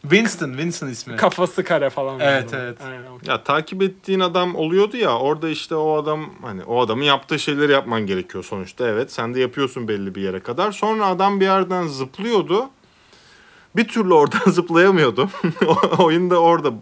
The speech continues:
Speaker 3: yani bayağı uğraşmıştım birkaç gün. Ee, hatta sonra hani pes ettikten sonra bir ay sonra falan geri dönüp tekrar uğraşmıştım falan filan. Ama bir türlü oradan atlayamadığım için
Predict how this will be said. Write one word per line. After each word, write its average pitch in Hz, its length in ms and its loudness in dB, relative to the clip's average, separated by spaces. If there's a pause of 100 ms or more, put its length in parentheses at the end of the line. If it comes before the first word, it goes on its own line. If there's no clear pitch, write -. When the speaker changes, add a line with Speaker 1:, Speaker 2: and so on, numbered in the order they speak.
(120)
Speaker 3:
yani 95 160 -8
bayağı 120 300 4
uğraşmıştım 127 580 0 (140)
birkaç 110 300 -4
gün. 98 180 -10 (680)
Ee, 101 40 -6 (280)
hatta 107 300 -2
sonra 113 340 -2
hani 110 280 -4 (260)
pes 143 220 0
ettikten 135 520 -2
sonra 127 320 -4
bir 123 140 4
ay 123 100 2
sonra 120 300 -4
falan 120 300 -2
geri 117 220 0
dönüp 120 260 -6
tekrar 123 240 -2
uğraşmıştım 98 680 -6
falan 110 300 -4
filan. 175 240 -4
Ama 180 240 0
bir 208 100 -2
türlü 202 200 2
oradan 147 240 6
atlayamadığım 180 680 2
için 226 300 -4